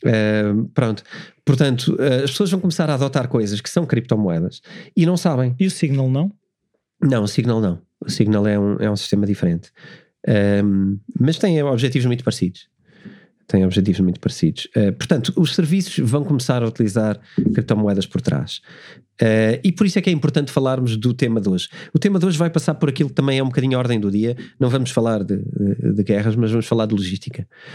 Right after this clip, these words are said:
Speaker 1: Vamos falar de, de, de
Speaker 2: Sim, uma
Speaker 1: bens.
Speaker 2: logística que está implicada desde os tempos de, mais restritos de pandemia, não é? Que, que, que as coisas
Speaker 1: Sim.
Speaker 2: começaram aí, os
Speaker 1: Ma-,
Speaker 2: problemas.
Speaker 1: mas algum, a, a maioria, é engraçado ver que a maioria dos problemas que hoje são problemas começaram antes.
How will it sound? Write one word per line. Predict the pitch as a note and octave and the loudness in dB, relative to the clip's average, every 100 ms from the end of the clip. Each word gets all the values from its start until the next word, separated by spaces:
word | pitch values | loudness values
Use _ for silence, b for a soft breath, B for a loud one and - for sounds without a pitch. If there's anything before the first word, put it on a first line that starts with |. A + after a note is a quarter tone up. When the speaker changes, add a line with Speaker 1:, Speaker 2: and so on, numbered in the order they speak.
| B | B
Speaker 1:
Vamos | A#2 A#2 | -2 0
falar | A#2+ A#2 A2+ | 2 4 2
de, | A2 A2+ A2 A#2 | 2 2 2 2
de, | A2+ A2 | 2 2
de | A2 | 2
Speaker 2:
Sim, | F#3+ | 2
uma | D3+ | 2
Speaker 1:
bens. | C#3 | 0
Speaker 2:
logística | A#2 D3 D3 F3 F#3 | 0 -2 0 -2 0
que | |
está | - C#3+ | 2 2
implicada | C3 C3+ A#2+ D3+ D#3 | 2 0 0 0 0
desde | D#3 C3+ B2 A2+ | 0 0 0 0
os | A#2+ | -2
tempos | - C#3 B2+ B2+ B2 | 0 -2 0 -2 -2
de, | B2 D#3+ | 0 0
mais | C3+ C3+ C3 A2+ G#2 B2 | 0 2 0 0 -2 -2
restritos | A2+ B2 - C3+ C3+ B2 | 0 0 0 -2 -2 -6
de | - | -4
pandemia, | D3 C#3 C3+ C#3 A#2 | 0 0 0 0 0
não | G#2+ | -2
é? | B2 _ _ _ - | -4 _ _ _ 0
Que, | A2 | 0
que, | A#2 | 2
que | D3 | 0
as | C3+ | 2
coisas | D#3 C#3 | 0 2
Speaker 1:
Sim. | A#3+ | 0
Speaker 2:
começaram | A3+ F#3 D3+ D#3 | 0 0 0 0
aí, | D#3 C#3+ C3+ | 0 0 0
os | - | 0
Speaker 1:
Ma-, | E3 | -2
Speaker 2:
problemas. | - E3+ F3 | 0 0 0
Speaker 1:
mas | |
algum, | G3+ F3+ G3 F#3+ | 0 0 0 -2
a, | E3+ F3 - | -2 -2 0
a | |
maioria, | E3+ G3 F3 D3+ C#3+ | 0 2 0 0 0
é | |
engraçado | D3+ C#3+ D3+ B2 | -2 -2 -2 -2
ver | B2+ | -2
que | C#3+ | 0
a | |
maioria | C#3 D#3 D#3+ D3 | 0 2 0 0
dos | C3 | -2
problemas | - D3 C#3+ C3+ B2 B2 | -2 0 0 0 -2 -2
que | C#3 | -2
hoje | C3+ - | -2 -2
são | B2+ | -2
problemas | A#2+ A2 B2 B2+ B2+ | -2 0 0 0 0
começaram | C3 C3+ B2+ A#2 | -2 0 0 0
antes. | G2 - - | -2 -4 -12